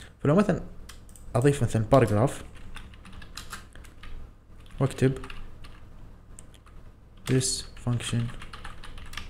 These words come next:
print a text مثلا،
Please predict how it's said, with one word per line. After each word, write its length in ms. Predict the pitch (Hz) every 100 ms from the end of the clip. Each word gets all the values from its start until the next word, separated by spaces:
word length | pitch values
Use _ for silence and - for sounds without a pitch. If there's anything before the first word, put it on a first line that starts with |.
| - - - - - - - - - - -
print 360 | 120 120 - - - - -
a 180 | 113 117
text 340 | 120 - - - -
مثلا، 280 | 107 104 147